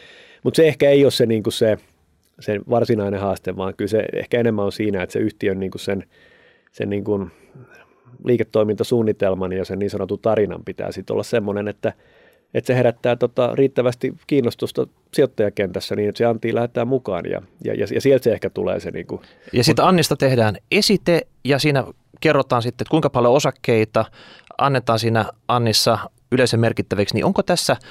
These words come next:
Speaker 2: jotain sääntöä, että kuinka paljon siellä pitää oikeasti olla vaikka miljoonissa mitattuna se Annin koko vai voiko se vaihdella?
Speaker 1: Se voi vaihdella, että, että se, se, mikä jäi ehkä vielä ainakin yhtenä asiana mainitsematta näistä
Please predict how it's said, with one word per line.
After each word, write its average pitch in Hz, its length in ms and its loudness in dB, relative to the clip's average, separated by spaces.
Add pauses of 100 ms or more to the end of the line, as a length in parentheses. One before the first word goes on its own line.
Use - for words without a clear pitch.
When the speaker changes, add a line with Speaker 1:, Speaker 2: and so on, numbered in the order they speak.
(340)
Speaker 2:
jotain 110 480 2 (120)
sääntöä, 117 480 2
että - 180 -4
kuinka 143 280 2
paljon 98 360 0
siellä 92 200 -4
pitää - 260 0
oikeasti 107 400 2
olla 98 320 2 (180)
vaikka 95 340 0 (160)
miljoonissa 104 520 2
mitattuna 87 520 -4 (640)
se - 200 0
Annin 104 300 2
koko 101 340 2
vai 92 360 2 (300)
voiko 110 200 2
se 101 120 0
vaihdella? 92 400 0 (760)
Speaker 1:
Se 233 180 0
voi 254 180 4
vaihdella, 170 500 6
että, 127 320 4
että - 180 -2
se, 175 140 4
se, 180 120 4
mikä 190 160 4
jäi 160 180 6
ehkä 147 220 2
vielä 147 160 6
ainakin 147 220 4
yhtenä 135 300 2
asiana 113 300 2
mainitsematta 110 640 0
näistä 107 240 -2